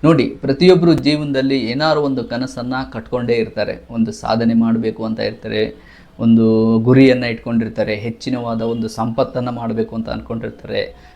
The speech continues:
ಒಂದು ದೊಡ್ಡ ಮನೆ ಕಟ್ಟಬೇಕು ಅಂತ ಅನ್ಕೊಂಡಿರ್ತಾರೆ. ಈ ರೀತಿಯಲ್ಲಿ ಕೆಲವೊಂದು ಆಸೆಗಳನ್ನ ಇಟ್ಕೊಂಡಿರ್ತಾರೆ. ಏನಕ್ಕೆ ಅಂದ್ರೆ ಭವಿಷ್ಯ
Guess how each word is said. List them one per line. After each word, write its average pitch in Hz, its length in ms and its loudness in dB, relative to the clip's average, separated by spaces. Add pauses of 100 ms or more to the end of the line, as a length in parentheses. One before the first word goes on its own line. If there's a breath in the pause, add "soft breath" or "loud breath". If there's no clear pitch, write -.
(120)
ಒಂದು 110 480 2
ದೊಡ್ಡ 123 260 4
ಮನೆ 120 260 0
ಕಟ್ಟಬೇಕು 120 520 -6
ಅಂತ 113 160 -4
ಅನ್ಕೊಂಡಿರ್ತಾರೆ. 110 760 -8 (480 soft breath)
ಈ 185 140 8
ರೀತಿಯಲ್ಲಿ 156 720 4
ಕೆಲವೊಂದು 127 440 -2
ಆಸೆಗಳನ್ನ 139 580 0
ಇಟ್ಕೊಂಡಿರ್ತಾರೆ. 120 640 -4
ಏನಕ್ಕೆ 160 460 2
ಅಂದ್ರೆ 113 640 4 (360)
ಭವಿಷ್ಯ 127 560 4